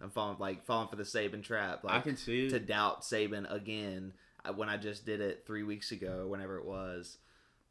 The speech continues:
Speaker 1: scares me.
Speaker 2: You know, I played a very interesting college
Speaker 1: I felt
Speaker 2: basketball game tonight.
Speaker 1: Yeah.
Speaker 2: Creighton and Villanova.
Speaker 1: Uh-huh.
Speaker 2: So Creighton and Villanova played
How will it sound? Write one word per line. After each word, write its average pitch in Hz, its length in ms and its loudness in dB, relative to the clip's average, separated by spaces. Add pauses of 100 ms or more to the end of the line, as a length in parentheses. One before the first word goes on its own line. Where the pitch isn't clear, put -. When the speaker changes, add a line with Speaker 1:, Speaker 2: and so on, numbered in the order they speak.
(120)
Speaker 1:
scares 101 420 0
me. 60 200 -14
Speaker 2:
You 101 120 0
know, 101 100 4
I 104 220 6
played 123 280 6
a 104 140 6
very 104 420 4
interesting 95 540 -2
college 92 500 2
Speaker 1:
I - 40 -6
felt 92 120 2
Speaker 2:
basketball 87 560 0
game 87 480 -2
tonight. 85 480 -2 (100)
Speaker 1:
Yeah. 107 260 -4 (400)
Speaker 2:
Creighton 139 760 2
and 98 220 -2
Villanova. 95 840 0 (180)
Speaker 1:
Uh-huh. 113 320 -8
Speaker 2:
So 104 240 0
Creighton 147 320 2
and 127 100 2
Villanova 110 400 2
played 101 540 2